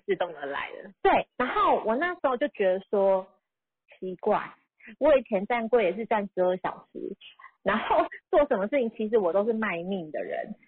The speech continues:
Speaker 2: 但为什么没有如我所愿的丰盛？就是，
Speaker 1: 嗯。
Speaker 2: 然后我，我其实嘛又是八的人，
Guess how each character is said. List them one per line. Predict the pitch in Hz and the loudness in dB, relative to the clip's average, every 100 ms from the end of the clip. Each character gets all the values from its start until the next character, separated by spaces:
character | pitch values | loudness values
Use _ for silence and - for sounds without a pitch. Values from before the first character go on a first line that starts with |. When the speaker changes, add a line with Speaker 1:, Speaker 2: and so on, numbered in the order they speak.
| _ | _
Speaker 2:
但 | 494 | 4
为 | 453 466 | 8 6
什 | 269 | 6
么 | 196 175 175 180 _ _ | 2 2 0 -2 _ _
没 | 262 330 | 4 4
有 | 339 | 2
如 | 185 185 202 | 2 2 6
我 | 220 240 | 4 4
所 | - 247 | 0 0
愿 | 170 202 | 2 2
的 | 160 - | 0 -4
丰 | 165 165 - - | -6 -6 -4 0
盛？ | 170 - _ _ _ _ | 0 -2 _ _ _ _
就 | 294 | 2
是， | 339 403 285 | 4 4 2
Speaker 1:
嗯。 | - - _ _ | 0 -10 _ _
Speaker 2:
然 | 240 | 0
后 | 320 262 - | 2 2 2
我， | 190 208 | 2 4
我 | 202 208 | 2 0
其 | 233 240 | 0 -2
实 | 202 | 0
嘛 | 226 175 | 0 0
又 | 202 | 0
是 | 214 | 0
八 | 220 185 175 | 0 -2 0
的 | 175 | 0
人， | 104 - | -2 -2